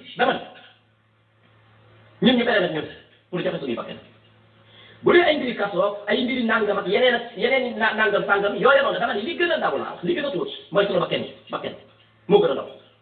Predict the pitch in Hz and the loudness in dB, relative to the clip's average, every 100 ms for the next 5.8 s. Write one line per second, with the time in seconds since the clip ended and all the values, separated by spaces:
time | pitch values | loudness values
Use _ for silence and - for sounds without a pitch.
0 | _ _ - 185 185 233 247 233 196 196 | _ _ -8 -4 0 2 4 4 0 -2
1 | 202 285 269 254 190 - 220 208 190 175 | 0 0 -2 -4 -6 -8 -10 -2 0 0
2 | 165 - 165 143 131 - - - 254 339 | -2 -4 -4 -4 -6 -8 -12 2 4 4
3 | 349 330 302 311 262 214 175 170 233 156 | 2 0 0 2 0 0 0 0 0 -2
4 | - - - _ _ _ _ _ _ _ | -6 -16 -20 _ _ _ _ _ _ _
5 | 175 277 262 226 220 - 233 | 2 4 2 2 -2 -6 -8